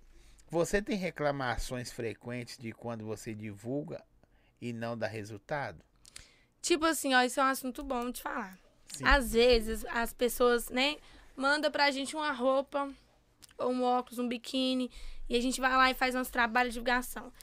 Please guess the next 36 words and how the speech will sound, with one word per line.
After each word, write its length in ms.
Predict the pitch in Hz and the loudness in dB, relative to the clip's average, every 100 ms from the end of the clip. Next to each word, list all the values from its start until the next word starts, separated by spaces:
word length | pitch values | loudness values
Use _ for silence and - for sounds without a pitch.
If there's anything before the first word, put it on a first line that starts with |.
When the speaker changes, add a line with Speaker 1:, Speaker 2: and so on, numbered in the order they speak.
| - - | -20 -20
Speaker 2:
Você 160 | - 440 | -12 -4
mexe 160 | 466 440 | -2 -2
com 40 | |
o 40 | - | 4
Instagram 320 | 302 269 277 | 4 6 2
também, 200 | 277 262 | 2 0
você 140 | 330 | -2
sabe. 300 | 320 233 220 | -2 -2 -2
Instagram 400 | 233 294 277 285 | 2 4 4 2
tem 180 | 311 320 | 2 0
dia 220 | 247 277 | 2 2
que 100 | 294 | 0
bate 340 | 269 254 262 240 | 2 2 2 -2
vinte 460 | 220 269 285 - | -4 -4 -2 -4
mil, 340 | 247 233 254 269 _ _ _ | -4 -4 -4 -6 _ _ _
tem 160 | - 247 | -4 -2
dia 140 | 240 | -2
que 100 | 233 | -2
bate 260 | 269 285 311 | -2 -2 0
dez, 400 | 311 277 302 - | 2 4 2 0
tem 140 | 302 | -6
dia 80 | 339 | -4
que 40 | 311 | -4
bate 200 | 381 - | -4 -2
sete. 580 | 440 403 - - - - _ _ | -2 -2 -4 -12 -18 -20 _ _
Instagram 380 | 320 320 302 | 2 4 4
é 80 | 320 | 2
instável, 520 | 427 - - 427 359 269 | 0 -2 -4 -4 -2 -2
você 100 | 294 | -2
não 100 | 320 | -6
tem 180 | 392 392 | -6 -2
aquele 180 | 311 | -2
público 340 | 302 294 269 269 | 0 -2 0 0
ali 120 | 262 | 0
todo 420 | - 285 302 262 | 4 6 6 4
dia 360 | 214 - 277 285 | -4 0 2 2